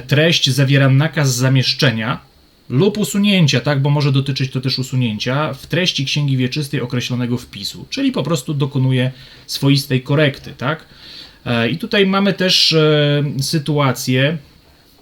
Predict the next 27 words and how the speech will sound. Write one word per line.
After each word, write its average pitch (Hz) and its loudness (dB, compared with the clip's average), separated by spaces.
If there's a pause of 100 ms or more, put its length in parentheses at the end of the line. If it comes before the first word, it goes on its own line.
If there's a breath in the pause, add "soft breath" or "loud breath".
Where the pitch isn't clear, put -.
(320)
e, 120 -2
która 180 0
może 202 6
dotyczyć 135 0
pana, 113 -4
bo 135 -2
ja, 147 -2
tak 143 -8
jak 139 -10
mówię, 139 2
no, 139 4
nie 170 4
wiem, 165 2 (360 loud breath)
jaki 151 2
jest 143 -2
faktyczny 151 -2
stan 147 -2
w 135 -6
pana 151 -2
przypadku, 135 -4
bo 135 -2
to 147 -4
jest 147 -2
niedoprecyzowane 135 0
w - -6
pana 120 -2 (180)
wiadomości. 123 -4